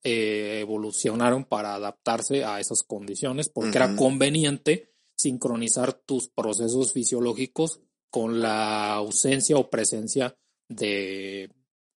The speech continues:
Speaker 1: l-, luz solar en este caso, o de
Speaker 2: Ujú.
Speaker 1: energía.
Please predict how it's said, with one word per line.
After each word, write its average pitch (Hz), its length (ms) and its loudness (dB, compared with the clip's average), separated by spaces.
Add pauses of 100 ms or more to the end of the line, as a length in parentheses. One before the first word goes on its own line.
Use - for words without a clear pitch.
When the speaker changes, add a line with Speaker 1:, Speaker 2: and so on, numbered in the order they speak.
(120)
Speaker 1:
l-, 98 320 -10 (120)
luz 127 680 6
solar 113 420 4
en 107 140 -2
este - 240 -8
caso, - 360 -10 (220)
o 117 160 0
de 110 60 0
Speaker 2:
Ujú. 101 80 0
Speaker 1:
energía. 101 440 -10